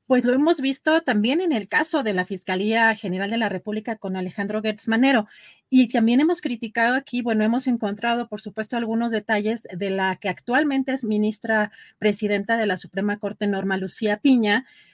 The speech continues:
por la incapacidad que tuvo incluso para contestar en la propia comparecencia cuando estaba,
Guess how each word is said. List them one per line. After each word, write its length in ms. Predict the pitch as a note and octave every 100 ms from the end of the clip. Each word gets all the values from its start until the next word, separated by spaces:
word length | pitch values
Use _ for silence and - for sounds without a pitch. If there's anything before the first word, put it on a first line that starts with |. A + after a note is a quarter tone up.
| _ _
por 140 | A3
la 80 | A3+
incapacidad 640 | A#3 A#3+ B3+ B3 B3+ F4
que 100 | E4+
tuvo 200 | D#4+ D#4+
incluso 380 | D#4 C#4+ D4 D#4+
para 200 | A#3+ G#3+
contestar 540 | G#3 G#3 G#3 G#3 C#4 F4
en 140 | E4
la 80 | A3+
propia 760 | - A3+ - B3+ B3+ B3 A3
comparecencia 840 | G#3+ G#3+ G#3 G3+ G3+ - A3+ A3 A#3+
cuando 240 | G#3+ G3
estaba, 380 | G3 - G3+ A3